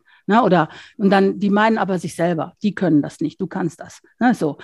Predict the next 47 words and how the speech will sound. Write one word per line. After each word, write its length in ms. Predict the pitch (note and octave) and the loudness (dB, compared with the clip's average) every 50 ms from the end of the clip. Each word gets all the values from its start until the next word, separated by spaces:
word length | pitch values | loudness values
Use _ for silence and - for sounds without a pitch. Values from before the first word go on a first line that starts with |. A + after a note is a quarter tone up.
| - - - - - | -18 -18 -16 -4 2
Und, 180 | G3 F#3+ F#3+ | 2 4 4
ähm, 200 | A3+ G#3 G3 F#3+ | 6 6 4 6
das 160 | F3 F3 D#3 G3+ | 4 4 2 2
Erste, 340 | A3 A3+ G3+ - - G#3 | 0 0 0 0 -4 -4
was 180 | G3 G3+ F#3 - | -4 -4 -6 -6
ich 140 | F#3+ - - | -10 -10 -6
gelernt 400 | - F#3 F3+ F#3 F#3+ G#3 - - | -2 -2 0 0 0 0 -2 -2
habe, 300 | G#3 F#3+ F#3+ F#3+ F3+ F3+ | -2 -2 0 -2 -2 -2
war 160 | F#3 F3+ E3 | -2 -2 -2
halt, 220 | E3+ F3 F3 D#3+ | -2 -4 -4 -4
dass 120 | E3 C#3 - | -6 -8 -10
ich 140 | F3+ - _ | -12 -14 _
diese 240 | - F3 D#3 F3 | -8 -8 -6 -8
Stimmen 320 | C#3+ - - B3+ C4+ A#3+ G3 | -6 -2 2 2 2 4 2
wegblenden 520 | G#3 G#3+ - _ - G3 F#3 F#3+ - G3+ | 0 -2 -4 _ -4 -4 -4 -2 -2 -4
muss, 160 | G3+ F#3+ - | -4 -4 -4
sonst 200 | - F3+ E3 - | -6 -8 -6 -6
werde 140 | E3 D#3 D#3 | -6 -6 -6
ich 120 | C3+ - - | -6 -6 -4
wahnsinnig, 460 | D#3+ F3 F#3+ F#3+ G#3+ G#3+ A3+ - - | -2 -2 0 0 0 0 -2 -2 -2
denn 120 | F#3 F3 | -2 -2
ich 120 | E3+ E3 - | -2 -2 -2
mache 240 | G3 F#3+ - - F#3 | -4 -4 -4 -4 -4
ja 80 | E3+ | -4
sehr 180 | D#3 F#3 F#3 F#3 | -2 -2 -2 -4
viele, 400 | - - F#3 F3+ F3+ F#3 F#3+ G3 - - _ _ | -4 -4 -4 -2 0 0 -2 -2 -4 -10 _ _
sehr 240 | _ - F#3+ - A3+ | _ -2 0 2 2
unterschiedliche 640 | A#3 G#3 - E3 - - G#3 F3+ - - - - F3 | 2 0 0 -4 -6 -6 -8 -8 -6 -8 -8 -8 -6
Dinge. 300 | D3+ F#3 G3+ C4 D#4 E4+ - _ - - - _ _ _ _ - | -4 -2 -2 -2 -2 -4 -8 _ -20 -20 -20 _ _ _ _ -2
Und 120 | G3 F#3+ | 2 4
wenn 200 | G3+ G3 G3 G#3 | 4 4 4 2
ich 160 | A3 F#3 - | -2 -4 -6
die, 280 | - - G3 F3+ F#3+ - | -6 -6 -6 -4 -4 -4
auf 160 | F#3+ F3+ - | -6 -6 -4
diese 220 | - G#3 E3 F#3 | -4 -4 -2 -4
Stimmen 340 | E3 - - A#3+ B3 B3+ G#3+ | -4 -4 -2 0 0 2 2
hören 260 | A3 A#3 A3+ A3+ G#3 | 2 0 0 0 -2
würde, 260 | G3+ G#3+ G3 F#3+ F#3+ F3 | -2 -4 -4 -4 -4 -6
würde 160 | F#3 F3+ F#3+ | -6 -6 -6
ich 80 | - | -6
ja 100 | - G3 | -4 -2
nur 180 | F3+ F#3 G#3 G#3 | 0 0 0 2
noch 180 | F#3+ D3+ - - | 0 -2 -2 -6
Stimmen 280 | - D#3+ D#3 D#3 D3 | -8 -6 -4 -4 -4
hören, 220 | D3+ D3 C#3+ C#3+ D#3 | -4 -6 -8 -8 -10
so, 220 | - D3+ D3 C#3+ | -10 -8 -6 -6
ne? 160 | E3+ G#3+ B3 | -6 -6 -8